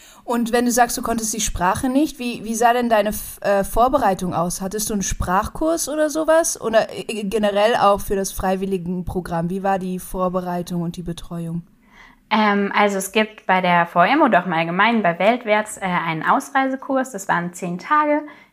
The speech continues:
Speaker 2: die wir alle zusammen in Wuppertal waren, die anderen Freiwilligen aus meinem Jahrgang auch. Und, ähm, wo wir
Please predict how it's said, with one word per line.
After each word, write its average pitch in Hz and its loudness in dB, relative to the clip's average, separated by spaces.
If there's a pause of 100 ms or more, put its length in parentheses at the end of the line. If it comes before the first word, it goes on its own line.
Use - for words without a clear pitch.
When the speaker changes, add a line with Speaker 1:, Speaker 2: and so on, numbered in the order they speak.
Speaker 2:
die 196 -2
wir 185 4
alle 190 0
zusammen 185 2
in 170 -4
Wuppertal 226 -2
waren, 214 2
die 175 -6
anderen 180 -2
Freiwilligen 175 -6
aus 165 -10
meinem 165 -6
Jahrgang 165 -4
auch. 233 2 (520)
Und, 208 4
ähm, 190 2 (100)
wo 190 4
wir 185 4